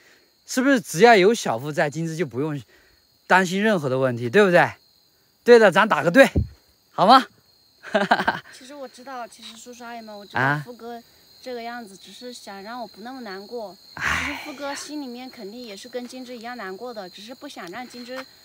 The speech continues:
Speaker 2: 看到他的难过的地方，知道吧？
Speaker 1: 没有难过，
Speaker 2: 因为这么多
Speaker 1: 没有难过。
Speaker 2: 桃子掉在地上，谁都会觉得可惜，就连直播间的叔叔阿姨们也会觉得可惜，对不对？你们觉得可惜吗？觉得可惜的扣个一，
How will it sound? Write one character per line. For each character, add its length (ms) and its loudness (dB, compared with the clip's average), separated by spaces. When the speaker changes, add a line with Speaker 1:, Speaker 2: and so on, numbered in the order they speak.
Speaker 2:
看 260 -8
到 160 -8
他 300 -12
的 260 -10
难 260 -12
过 180 -8
的 80 -8
地 220 -16
方， 320 -16
知 60 -20
道 100 -16
吧？ 100 -10
Speaker 1:
没 100 0
有 40 2
难 240 -4
过， 320 -16
Speaker 2:
因 80 -8
为 160 -4
这 100 -8
么 140 -4
多 100 -6
Speaker 1:
没 40 -8
有 0 -
难 0 -
过。 0 -
Speaker 2:
桃 240 -10
子 100 -16
掉 180 -10
在 140 -16
地 180 -16
上， 220 -14
谁 160 -16
都 140 -14
会 120 -16
觉 140 -18
得 80 -16
可 180 -18
惜， 320 -18
就 140 -8
连 180 -8
直 100 -18
播 160 -12
间 140 -12
的 80 -8
叔 160 -16
叔 100 -14
阿 140 -6
姨 60 -10
们 180 -10
也 140 -8
会 120 -12
觉 140 -12
得 80 -12
可 180 -16
惜， 240 -16
对 140 -14
不 80 -16
对？ 220 -10
你 100 -14
们 160 -8
觉 140 -10
得 100 -10
可 180 -16
惜 220 -16
吗？ 180 -14
觉 140 -8
得 80 -8
可 200 -12
惜 160 -16
的 140 -12
扣 160 -16
个 160 -12
一， 240 -14